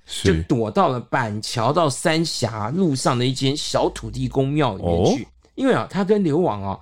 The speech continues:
Speaker 1: 嗯。
Speaker 2: 第一次就在这里约会的，
Speaker 1: 是。
Speaker 2: 于是就在这里啊，就由刘网操刀帮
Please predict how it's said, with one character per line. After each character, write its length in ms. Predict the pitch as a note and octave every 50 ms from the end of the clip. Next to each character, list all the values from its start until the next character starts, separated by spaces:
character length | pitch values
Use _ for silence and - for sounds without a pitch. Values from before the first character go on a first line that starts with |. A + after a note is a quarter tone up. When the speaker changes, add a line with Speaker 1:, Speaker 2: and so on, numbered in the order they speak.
| - -
Speaker 1:
嗯。 160 | - G#2+ G#2
Speaker 2:
第 60 | F#2 F2+
一 40 |
次 220 | - - - F3 C#3
就 160 | - C#3 D3
在 120 | C#3 D3
这 180 | C3 B2+ - C#3
里 140 | A2 G2 F#2+
约 260 | G#2 A#2 A#2 A#2 A#2
会 260 | A#2+ - D3 A2+ F#2+
的， 120 | F2 F2 -
Speaker 1:
是。 280 | - - - - G2 F2+
Speaker 2:
于 60 | E2 C3+
是 120 | E3 F3
就 140 | D#3+ - F#3+
在 120 | F#3 D#3+
这 200 | D3 - F3+ E3
里 180 | B2+ G#2+ F#2+ G2+
啊， 80 | F#2+
就 140 | G2 - C#3+
由 140 | C3+ A#2 A#2
刘 240 | A2+ A2+ A2 A2 C3
网 240 | D#3+ D3 - - - - - -
操 280 | - - - F#3 E3+
刀 280 | E3 - F3+ D#3 D#3+ - _ _ _ _ _
帮 260 | - F#3 F3+ F#3 F#3+